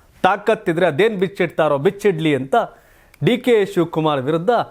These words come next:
ವಿಜೇಂದ್ರ ಅಬ್ಬರಿಸಿದ್ದಾರೆ. ಡಿ ಕೆ ಶಿವಕುಮಾರ್ ಅಧ್ಯಕ್ಷ ಆಗಿದ್ದಾಗ ಬಿ ಜೆ ಪಿ ಅಧ್ಯಕ್ಷನ ಯಾರು ಮಾಡಬೇಕು ಅಂದ್ರೆ ವಿಜೇಂದ್ರ ಬಂದ್ರೆ ಚೆನ್ನಾಗಿರುತ್ತೆ. because of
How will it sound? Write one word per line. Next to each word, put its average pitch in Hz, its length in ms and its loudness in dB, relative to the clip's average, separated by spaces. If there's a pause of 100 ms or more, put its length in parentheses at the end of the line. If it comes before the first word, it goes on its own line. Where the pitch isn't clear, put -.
(520)
ವಿಜೇಂದ್ರ 151 420 2
ಅಬ್ಬರಿಸಿದ್ದಾರೆ. 123 880 -4 (1000)
ಡಿ 208 120 4
ಕೆ 302 180 2
ಶಿವಕುಮಾರ್ 247 380 2
ಅಧ್ಯಕ್ಷ 233 360 0
ಆಗಿದ್ದಾಗ 202 480 0
ಬಿ 180 180 0
ಜೆ 208 120 0
ಪಿ 208 100 0
ಅಧ್ಯಕ್ಷನ 175 360 -2
ಯಾರು 165 220 2
ಮಾಡಬೇಕು 165 460 -2
ಅಂದ್ರೆ 175 160 0
ವಿಜೇಂದ್ರ 233 520 0
ಬಂದ್ರೆ 196 260 -4
ಚೆನ್ನಾಗಿರುತ್ತೆ. 165 560 -2
because 151 180 -2
of 196 120 2